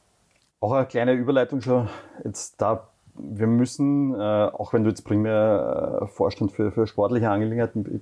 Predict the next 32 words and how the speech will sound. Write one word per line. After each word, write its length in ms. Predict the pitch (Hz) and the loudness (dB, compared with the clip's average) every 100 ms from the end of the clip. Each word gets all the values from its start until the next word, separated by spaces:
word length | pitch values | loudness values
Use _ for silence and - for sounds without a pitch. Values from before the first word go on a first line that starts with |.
| - | -8
bist, 300 | 113 - - | -10 -10 -10
es, 440 | - - - - - - | -8 -8 -10 -10 -10 -6
das 160 | 107 | -4
eine 200 | 98 104 | -2 0
ergibt 280 | 110 104 110 | 0 -2 -6
ja 60 | 107 | -4
das 120 | 98 | -4
andere, 260 | 87 98 | -4 -4
die 120 | 92 95 | -6 -6
finanzielle 420 | 104 92 - 95 | -6 -4 -4 -6
Situation, 640 | 101 101 104 - 98 107 - - - _ - | -6 -8 -8 -2 -2 -2 -6 -20 -20 _ -4
äh, 240 | 90 92 | 0 0
die, 260 | 90 - 90 - | -2 -10 -8 -2
die 100 | 107 | 0
natürlich 640 | 107 107 - 110 113 110 | 2 0 -2 0 2 2
in 120 | 110 | 0
gewisser 340 | 101 101 104 98 | -2 -6 -4 -4
Weise 220 | 92 98 | -4 -6
die, 260 | 98 98 92 | -4 -4 -6
die 160 | 104 90 | -10 -8
Handlungsfähigkeit, 1000 | 90 90 101 - 101 95 - 90 - | -6 -4 -4 -4 -8 -4 -4 -4 -4
äh, 500 | - 95 98 101 101 95 | -6 -4 -2 -4 -4 -4
hemmt. 280 | 95 101 110 | -4 -4 -4
Du 100 | 98 | -4
würdest 280 | 95 92 | -4 -6
da 80 | 104 | -8
wahrscheinlich 340 | 98 98 - 98 | -8 -8 -10 -10
als, 360 | 98 - - | -12 -14 -14
äh, 480 | - 65 - - - | -12 -12 -12 -14 -14
Vorstand 640 | - - - 104 95 - 107 - - - - | -8 -8 -6 -8 -8 -12 -14 -14 -18 -20 -16
Sport 320 | - 90 - | -6 -6 -4
mehr, 400 | 98 101 104 | -4 2 2